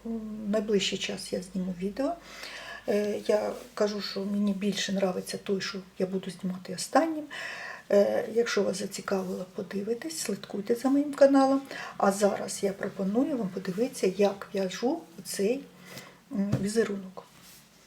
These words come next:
Для того, щоб, е, виникло якесь порівняння, е, я взяла навмисно ту ж саму пряжу, тих самих кольорів,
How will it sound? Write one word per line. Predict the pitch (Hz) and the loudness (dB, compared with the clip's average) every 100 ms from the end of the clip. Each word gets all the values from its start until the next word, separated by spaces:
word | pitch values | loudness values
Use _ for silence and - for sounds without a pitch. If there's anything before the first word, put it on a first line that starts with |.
| - - - - - - - - - - | -20 -20 -20 -20 -20 -20 -20 -20 -20 0
Для | 208 214 | 4 6
того, | - 226 190 | 10 8 8
щоб, | - 185 185 | 4 2 4
е, | 180 180 170 170 165 - | 2 4 4 4 4 2
виникло | 202 - 180 190 170 185 170 | 0 2 6 6 4 4 4
якесь | 165 180 - | 6 2 4
порівняння, | - 185 180 175 160 175 185 190 - - - - - - | 4 6 6 4 0 -2 -2 -2 -4 -12 -16 -16 -16 -2
е, | - 185 175 | 4 4 4
я | 185 208 | 6 8
взяла | 175 185 180 160 147 - | 10 10 10 8 6 2
навмисно | 202 202 208 180 147 160 170 - | 6 6 6 2 2 -6 -8 2
ту | 240 | 4
ж | 196 | 4
саму | - 185 165 170 | 4 4 4 -2
пряжу, | - 196 160 165 | 8 8 8 0
тих | 190 - 196 | -6 -4 -4
самих | - - 170 165 - | 0 4 4 2 0
кольорів, | 202 190 180 165 196 - | 4 4 4 2 -2 -6